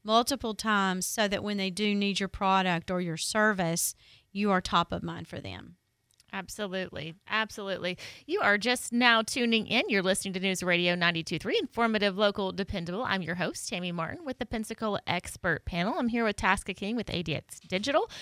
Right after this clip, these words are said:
Speaker 2: We're talking about digital advertising and how to spend your advertising dollars wisely to reach the people you wanna reach. And like she said, uh, fifty-three percent, um, have cut the cord, which means they don't use cable anymore. They use streaming.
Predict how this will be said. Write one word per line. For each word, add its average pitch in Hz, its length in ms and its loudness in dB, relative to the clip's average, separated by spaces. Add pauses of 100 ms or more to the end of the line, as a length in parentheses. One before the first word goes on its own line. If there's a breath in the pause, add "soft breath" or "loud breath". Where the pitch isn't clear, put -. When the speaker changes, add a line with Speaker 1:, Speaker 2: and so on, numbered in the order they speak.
(200 loud breath)
Speaker 2:
We're 233 80 -2
talking 254 340 4
about 220 720 4
digital 277 540 2
advertising 202 800 4
and 175 100 2
how 277 140 0
to 370 60 -2
spend 254 340 0
your 220 240 4 (300 loud breath)
advertising 208 720 2
dollars 175 480 4 (100)
wisely 294 540 0
to 240 160 -6
reach 208 220 -6
the - 80 -12
people 180 280 -8
you 208 200 -8
wanna 240 220 0
reach. 165 280 -6
And 185 140 -4
like 226 160 -2
she - 240 -10
said, 202 560 2 (340 loud breath)
uh, 151 400 8
fifty-three - 580 -4
percent, 233 760 -2
um, 185 240 -4
have 175 320 -4
cut - 280 -4 (120)
the 226 100 -2
cord, 208 400 -2
which - 160 -8
means 170 160 -8
they 175 100 0
don't 233 180 0
use 240 160 -2
cable 240 340 -2
anymore. 220 400 0
They 214 120 0
use 202 260 -4
streaming. - 760 0